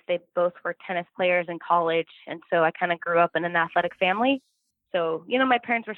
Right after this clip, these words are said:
so supportive. I mean, they were at every athletic event me, my brother, and sister ever, um, competed in. So,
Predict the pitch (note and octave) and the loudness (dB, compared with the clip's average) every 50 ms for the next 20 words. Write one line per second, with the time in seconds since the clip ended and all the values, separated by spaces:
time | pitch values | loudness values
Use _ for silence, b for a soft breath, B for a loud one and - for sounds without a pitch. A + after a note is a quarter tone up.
0 | - _ G#3 G3 F#3 F3+ - - - _ - F3+ F3 E3+ E3 E3 E3 E3 E3 E3 | -8 _ -2 -2 -2 -4 -6 -10 -8 _ -2 0 0 0 0 0 -2 -4 -6 -6
1 | E3 E3+ E3 E3 D#3+ D3+ - - F3+ F3 F3+ F3+ E3+ E3+ E3 - D3 D#3 - - | -4 -2 0 2 0 0 2 0 -2 0 0 -2 0 0 0 0 0 -2 -4 -6
2 | D#3+ E3 - F3 D#3 - E3 D#3 D#3 D#3 _ _ _ _ _ _ E3+ E3+ E3 E3+ | -8 -6 -6 -10 -8 -6 -6 -6 -6 -10 _ _ _ _ _ _ -10 -8 -8 -4
3 | E3+ E3 D#3+ - D#3+ D#3+ D#3 D#3 _ E3 D#3 - - D#3 D#3 - - E3 D#3+ - | -6 -6 -4 -2 -2 -2 -4 -4 _ -8 -8 -4 -4 -2 -2 0 0 -2 -2 0
4 | E3 D#3+ D3+ D3+ D#3+ - - _ - E3 D#3 D#3+ D#3+ - - F3 - G3+ F#3 F3+ | -2 -2 -2 -2 -4 -6 -8 _ -4 -2 -2 -4 -6 -14 -20 -8 -6 -4 -4 -2
5 | E3 E3 D#3 D#3 E3 D#3+ - _ E3+ D3+ D3+ C#3+ | 0 0 0 0 -2 -8 -4 _ 2 2 2 2